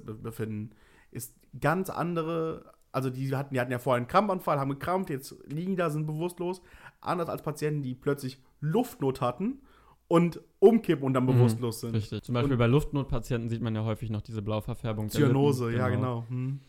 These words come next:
Speaker 2: Also gibt ja da ganz, ganz viele unterschiedliche Ursachen, die sich dann auch anders in der Bewusstlosigkeit äußern. Das Einzige, was sie alle gemeinsam haben, ist, dass sie bewusstlos sind.
Speaker 1: Ja, gen-, genau.
Speaker 2: Hm?
Speaker 1: Die, die sehen vielleicht von außen ähnlich oder völlig verschieden aus.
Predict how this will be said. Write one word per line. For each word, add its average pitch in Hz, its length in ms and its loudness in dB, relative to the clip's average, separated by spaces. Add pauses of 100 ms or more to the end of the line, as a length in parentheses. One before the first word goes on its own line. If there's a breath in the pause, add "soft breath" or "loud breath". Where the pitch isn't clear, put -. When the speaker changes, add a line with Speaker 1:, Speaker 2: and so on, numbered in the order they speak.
(720 soft breath)
Speaker 2:
Also 113 220 -2
gibt 120 180 -4
ja 123 80 -2
da 110 180 -4
ganz, 113 240 -6
ganz 110 240 -8
viele 113 220 -6
unterschiedliche 110 640 -8
Ursachen, 117 640 -4
die 117 80 -4
sich 110 140 -8
dann 117 300 -8
auch 110 120 -10
anders 120 260 -2
in 127 140 -4
der 113 160 -2
Bewusstlosigkeit 117 760 -4
äußern. 127 260 -2
Das 110 80 -4
Einzige, 120 280 -4
was 113 120 -6
sie - 60 -8
alle 120 140 -6
gemeinsam 117 420 -2
haben, 113 160 -2
ist, 110 140 -8
dass 110 80 -8
sie 117 80 -4
bewusstlos 107 480 -4
sind. 113 240 -14 (480 soft breath)
Speaker 1:
Ja, 180 180 2
gen-, 175 220 -4
genau. 180 380 2
Speaker 2:
Hm? 127 320 -2
Speaker 1:
Die, 147 260 -2
die 160 100 -2
sehen 180 220 4
vielleicht 180 300 -2
von - 100 -6
außen - 520 -2
ähnlich 233 460 0
oder 190 240 4
völlig 170 300 -2
verschieden 180 420 -2
aus. 240 300 -4